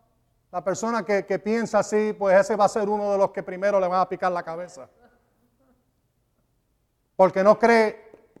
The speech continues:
que Dios es suficientemente grande para hacer esto. Para aquel que lo cree y camina en esto.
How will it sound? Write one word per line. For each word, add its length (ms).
que 180
Dios 320
es 160
suficientemente 1200
grande 480
para 220
hacer 240
esto. 400
Para 200
aquel 300
que 160
lo 160
cree 540
y 140
camina 440
en 100
esto. 420